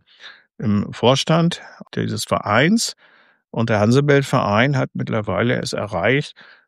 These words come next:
dass tatsächlich auch dieses gesamte Gedankengut sehr stark auch in den Köpfen von nicht nur Unternehmern, sondern auch von Verantwortlichen in Politik und Verwaltung angekommen ist.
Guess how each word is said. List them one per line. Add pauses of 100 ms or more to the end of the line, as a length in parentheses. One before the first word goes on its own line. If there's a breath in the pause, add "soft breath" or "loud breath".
(140)
dass
tatsächlich
auch
dieses
gesamte
Gedankengut (460 soft breath)
sehr
stark
auch
in
den
Köpfen (440 loud breath)
von
nicht
nur
Unternehmern, (140)
sondern
auch
von
Verantwortlichen (480 loud breath)
in
Politik
und
Verwaltung
angekommen
ist.